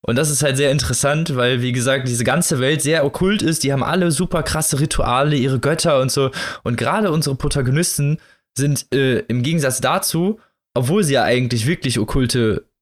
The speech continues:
Machenschaften betreiben, unglaublich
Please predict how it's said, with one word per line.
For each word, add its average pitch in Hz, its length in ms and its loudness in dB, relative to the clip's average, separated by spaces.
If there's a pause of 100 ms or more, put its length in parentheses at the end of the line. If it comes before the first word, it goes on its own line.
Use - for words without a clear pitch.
(260)
Machenschaften 120 760 -2
betreiben, 147 640 0 (580)
unglaublich 135 760 0